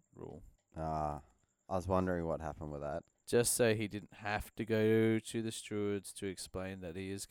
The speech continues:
Speaker 1: fast enough,
Speaker 2: That
Speaker 1: yada,
Speaker 2: they're
Speaker 1: yada, yada.
Speaker 2: cheating with the rules and just
Speaker 1: Yeah.
Speaker 2: getting too many engines put in and
Speaker 1: So
Speaker 2: lies. Lies and slander.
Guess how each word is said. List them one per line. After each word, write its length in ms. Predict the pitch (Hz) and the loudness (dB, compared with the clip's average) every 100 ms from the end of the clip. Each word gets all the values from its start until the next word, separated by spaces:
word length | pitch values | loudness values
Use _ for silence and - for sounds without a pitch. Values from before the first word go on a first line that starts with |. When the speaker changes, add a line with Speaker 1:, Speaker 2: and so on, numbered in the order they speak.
| - | -12
Speaker 1:
fast 340 | 82 90 - | -10 -8 -10
enough, 280 | 90 90 90 - | -10 -10 -10 -6
Speaker 2:
That 120 | 95 | -4
Speaker 1:
yada, 120 | 90 | 2
Speaker 2:
they're 80 | 92 | 4
Speaker 1:
yada, 80 | 87 | 4
yada. 80 | - | 2
Speaker 2:
cheating 420 | 87 87 87 85 | 6 6 6 4
with 160 | 85 80 | 0 -2
the 160 | 87 | -4
rules 680 | 80 80 85 82 82 87 82 - | -4 -2 -2 -2 -4 -6 -10 -10
and 220 | 78 78 71 | -10 -8 -8
just 140 | 82 | -10
Speaker 1:
Yeah. 180 | - - 85 | -10 -12 -10
Speaker 2:
getting 260 | 80 80 80 | -6 -6 -8
too 180 | - | -8
many 280 | 80 80 80 - | -6 -6 -6 -8
engines 400 | 78 80 78 - - | -10 -10 -16 -18 -16
put 160 | 82 | -14
in 60 | 80 | -10
and 400 | 80 80 69 - - | -10 -10 -14 -20 -18
Speaker 1:
So 440 | - - 98 87 95 _ _ _ _ _ _ 69 | -12 -6 -4 -4 -8 _ _ _ _ _ _ -20
Speaker 2:
lies. 640 | 71 71 69 67 - - _ _ _ _ _ - | -18 -18 -18 -20 -20 -20 _ _ _ _ _ -12
Lies 320 | 78 78 76 76 | -8 -6 -8 -12
and 100 | 73 | -14
slander. 540 | - 71 71 71 71 | -16 -12 -10 -10 -12